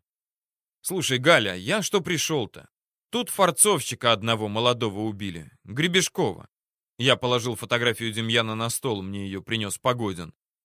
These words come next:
"Знаю", кивнула та. "Дело у следователя Горина". "С каких пор ты банальной поножовщиной занимаешься?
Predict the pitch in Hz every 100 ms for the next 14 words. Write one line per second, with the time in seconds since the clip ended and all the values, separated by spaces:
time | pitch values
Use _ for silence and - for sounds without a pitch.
0 | _ _ _ _ _ - 117 165 160 160
1 | 139 147 151 143 135 131 123 120 _ _
2 | _ - 123 131 233 240 160 165 196 208
3 | 190 180 151 117 113 107 101 95 - _
4 | _ _ _ - - 190 254 226 226 151
5 | - 135 120 143 156 139 131 151 165 170
6 | 123 107 104 98 113 113 101 98 - 101